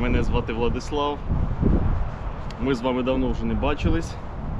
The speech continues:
Сьогодні двадцять шосте листопада,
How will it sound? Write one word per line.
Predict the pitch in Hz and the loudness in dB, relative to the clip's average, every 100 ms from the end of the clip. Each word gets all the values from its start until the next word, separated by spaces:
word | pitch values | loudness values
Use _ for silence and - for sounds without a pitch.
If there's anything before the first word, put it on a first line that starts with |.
| - - - - - - - - - - | -4 -4 -4 -4 -6 -8 -8 -6 -4 -4
Сьогодні | 117 131 123 123 113 - - - - - - - - - - - - - | -4 -2 0 0 -2 -6 -10 -10 -10 -10 -8 -10 -10 -8 -2 -2 -2 -2
двадцять | 127 123 - 120 107 - - - - | -2 -2 -4 -2 -2 -2 -8 -10 -8
шосте | 131 123 - 117 110 - - 135 | -6 -2 0 2 4 4 2 2
листопада, | 131 127 - 113 156 139 156 | 2 2 2 2 2 2 2